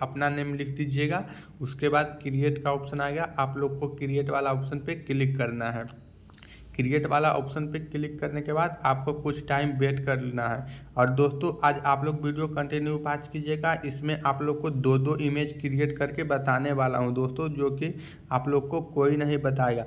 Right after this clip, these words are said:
तो आप लोग वीडियो कंटिन्यू वॉच करें। आप लोग देख सकते हैं इस टाइप से हमारा इमेज क्रिएट होके आ गया। उसके बाद आपको जौन सा भी इमेज अच्छा लगेगा, आप लोग को उस इमेज पे क्लिक करना है।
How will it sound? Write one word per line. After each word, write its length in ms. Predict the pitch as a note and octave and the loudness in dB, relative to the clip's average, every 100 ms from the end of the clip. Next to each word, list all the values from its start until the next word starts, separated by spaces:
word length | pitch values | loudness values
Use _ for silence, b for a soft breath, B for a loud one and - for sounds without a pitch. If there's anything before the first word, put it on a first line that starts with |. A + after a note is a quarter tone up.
| B B - | B B -2
तो 80 | C3+ | 2
आप 200 | C#3 C3+ | 4 4
लोग 220 | D3 D3+ C#3+ | 4 0 -2
वीडियो 280 | C#3 D3 D#3 | -2 -2 -2
कंटिन्यू 500 | D3 C#3 C#3+ D3 D3+ | -2 0 0 2 2
वॉच 300 | D3 C#3+ C#3 | 2 0 0
करें। 240 | C3+ A#2+ A#2 | 0 0 2
आप 240 | B2 B2 | 0 2
लोग 200 | C#3+ C#3 | 0 2
देख 220 | C#3 C#3+ | 2 2
सकते 320 | - D3 D3 D#3 | 2 -2 -2 -2
हैं 220 | E3+ D#3+ | -2 -2
इस 260 | C#3+ C3+ C3+ | -4 -2 0
टाइप 200 | C#3+ C#3 | 0 0
से 140 | D#3 | -4
हमारा 320 | C#3+ C#3+ C#3+ | -2 0 0
इमेज 260 | C#3+ D3 D3 | 0 -2 -6
क्रिएट 440 | - C3+ C3 C3+ | -4 0 2 2
होके 320 | C#3+ C3+ E3+ E3 | -2 -2 -4 2
आ 120 | C#3 C#3 | 4 4
गया। 320 | B2+ B2 B2+ B B - | 2 -2 -4 B B -6
उसके 260 | C3+ C3+ D#3 | -4 -2 2
बाद 260 | D#3+ E3 D#3 | 2 2 0
आपको 360 | C#3 C3+ E3 D#3+ | 0 0 -4 -2
जौन 260 | D3 D3+ | 0 0
सा 160 | D3+ D3+ | 0 -2
भी 160 | C#3+ D#3+ | -2 -2
इमेज 400 | D#3 D#3 D#3 D#3 | 0 0 0 -2
अच्छा 340 | C3+ C3+ - D3+ | -2 -2 -2 0
लगेगा, 420 | D#3 D#3 E3+ E3+ | 2 0 0 0
आप 240 | C#3 C3+ D3+ | 0 2 0
लोग 160 | D3+ | 2
को 80 | D3+ D3+ | 0 0
उस 220 | D3+ D3 | -4 -2
इमेज 320 | D3 D3+ D3+ D3+ | 0 0 -2 -2
पे 120 | A3+ - B B - - | -2 -4 B B -10 2
क्लिक 360 | C#3 D3 D3 | 4 4 2
करना 340 | C#3+ C3 B2+ A2+ | 2 2 0 -2
है। 480 | A2+ A#2 - - | -4 -8 -14 -20